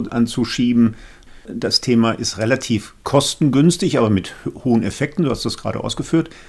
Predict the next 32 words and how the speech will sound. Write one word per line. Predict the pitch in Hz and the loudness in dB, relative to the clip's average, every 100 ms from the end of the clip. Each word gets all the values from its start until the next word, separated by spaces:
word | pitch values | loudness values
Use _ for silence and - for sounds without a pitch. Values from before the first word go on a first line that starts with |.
| - | -20
Vermindern | - 120 101 123 196 160 135 | -2 2 6 6 6 4 4
heißt | 156 - | 2 2
aber, | 135 120 | 2 2
da | |
haben | 120 | 2
wir | 135 | 2
auch | 95 - | 0 -4
viele | 135 113 | 0 0
Gebäudemaßnahmen. | 95 165 87 85 78 92 90 | 2 2 2 -2 -4 -4 -2
Was | 92 | 0
haben | 139 | 2
wir | 143 | 2
denn | 110 | 2
für | 113 | 2
ein | 110 | 0
Investitionsvolumen | 113 107 - 156 196 107 92 87 85 | -2 -4 -2 0 0 -2 -2 -2 -2
für | 107 | -2
so | 92 | -2
ein | 98 - - | -2 -2 -6
Paket | 98 - 110 - | -8 -4 -4 -2
klimaneutrale | 110 107 98 92 98 98 95 | 0 2 0 -2 -4 -2 0
Landesverwaltung | 95 95 - 92 98 95 | 0 -2 -4 -4 -4 -4
an | 95 | -6
der | |
Stelle? | 92 104 | -4 -2
Muss | 101 117 | 0 2
ja, | 95 - - - | 0 -2 -20 -8
muss | - | 0
ja | |
ein | 101 | 0
Riesenbetrag | 90 165 147 92 82 85 82 | 2 0 0 0 -2 -2 -4
sein. | - 87 | -4 -8